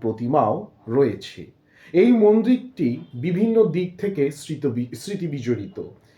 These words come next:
এই মন্দিরে এসেছিলেন মা শারদা, এই মন্দিরে এসেছিলেন দেবেন্দ্রনাথ ঠাকুরের মতন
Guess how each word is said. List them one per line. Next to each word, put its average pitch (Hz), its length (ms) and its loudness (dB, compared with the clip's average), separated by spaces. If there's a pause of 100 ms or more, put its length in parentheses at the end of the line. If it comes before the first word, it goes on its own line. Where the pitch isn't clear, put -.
(180)
এই 139 140 2
মন্দিরে 151 420 2
এসেছিলেন 185 760 2 (240)
মা 131 260 0
শারদা, 139 720 -2 (480)
এই 170 180 6
মন্দিরে 180 460 2
এসেছিলেন 196 840 2 (260)
দেবেন্দ্রনাথ 160 720 2
ঠাকুরের 156 500 0
মতন 147 500 -4